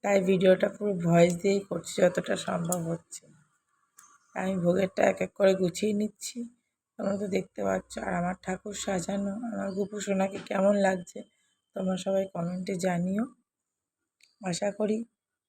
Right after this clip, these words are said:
ভালোই লাগছে। তোমাদের কার কেমন লাগছে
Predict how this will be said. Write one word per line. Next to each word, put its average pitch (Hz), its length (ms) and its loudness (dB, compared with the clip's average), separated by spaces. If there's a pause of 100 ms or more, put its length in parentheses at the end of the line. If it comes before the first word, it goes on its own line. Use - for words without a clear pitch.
(420)
ভালোই 180 360 6
লাগছে। 202 480 0 (600)
তোমাদের 220 480 2
কার 214 260 0
কেমন 208 320 -2
লাগছে 196 380 -4